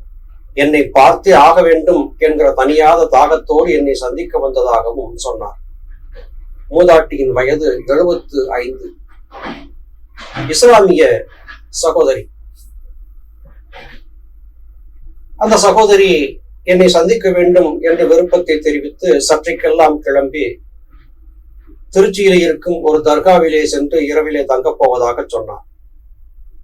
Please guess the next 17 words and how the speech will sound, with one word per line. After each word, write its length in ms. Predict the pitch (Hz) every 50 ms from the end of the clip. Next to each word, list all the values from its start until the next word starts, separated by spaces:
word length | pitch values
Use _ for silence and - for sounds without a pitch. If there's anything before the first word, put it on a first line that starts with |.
| - - - - - - - - - - - - - - - - - - - - - - -
உள்ளே 260 | - 160 170 180 185 180
அழைத்து 760 | 151 147 143 151 147 - - 175 165 143 123 - - - - -
அமர 280 | 143 143 147 160 160
வைத்து, 580 | 143 139 131 - - - - - 117 - - - - -
அவருக்கு 400 | - 139 139 139 135 123 - -
பருகுவதற்கு 680 | - 131 135 156 151 143 143 131 123 - - - -
தண்ணீர் 360 | - - 117 120 135 139 127 -
கொடுத்து, 460 | 120 113 - - - - 139 120 -
ஆசுவாசப்படுத்தி, 920 | - 120 135 - - 135 123 120 - - - - - - - - - 139 123 - - - - - - - - - - - - -
"என்ன 220 | 156 156 175 180
விஷயமாக 540 | 170 160 - 156 151 139 135 131 135 - 143
என்னை 220 | 135 131 123 117
பார்க்க 420 | 117 120 123 127 - - - 120 120
வந்தீர்கள், 420 | 110 110 117 113 - - 117 117 -
என்ன?" 360 | - - 139 139 135 135 127 123
என்று 600 | 120 120 120 120 - 127 117 113 113 - - - -
கேட்டேன். 460 | - - - - - - - -